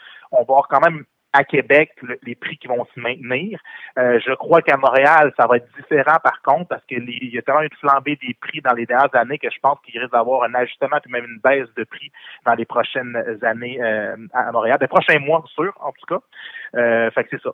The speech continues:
Fait que c'est ça, c'est de voir, euh, tu sais, personne peut deviner qu'est-ce qui va se passer dans le futur. Moi, j'entrevois que si on revient au mois de mai ou juin,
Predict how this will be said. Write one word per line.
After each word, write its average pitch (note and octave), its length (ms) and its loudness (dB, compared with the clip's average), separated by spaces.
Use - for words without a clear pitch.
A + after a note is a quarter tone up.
Fait B2+ 80 -10
que - 80 -18
c'est C3 120 -16
ça, E3 140 -4
c'est D3 80 -2
de B2 60 -14
voir, C#3+ 320 0
euh, A#2+ 320 0
tu - 100 -20
sais, C#3+ 80 -10
personne D#3 340 -4
peut C#3 220 -8
deviner C3 400 -8
qu'est-ce D3 200 -18
qui - 80 -20
va B2 100 -2
se - 80 -16
passer A#2+ 180 -2
dans C3 80 -4
le A#2+ 60 -4
futur. D#3 340 -8
Moi, C#3 160 -6
j'entrevois B2+ 400 -2
que C3 100 -12
si D#3 80 -10
on C3+ 80 -4
revient B2+ 200 -8
au C3+ 60 -12
mois B2 160 -6
de A#2+ 200 -18
mai C#3+ 280 -8
ou A#2+ 400 -16
juin, C3+ 380 0